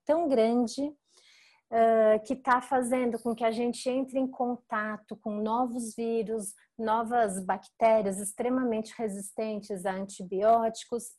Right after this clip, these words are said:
E no caso do covid, por exemplo, esse jeito, né, que o humano,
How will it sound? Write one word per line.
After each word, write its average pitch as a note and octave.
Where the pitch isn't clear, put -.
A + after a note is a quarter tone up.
E C4+
no C#4
caso A#3+
do A3
covid, A3
por G#3+
exemplo, G#3
esse B3+
jeito, A#3+
né, G3
que G3+
o G3+
humano, G3+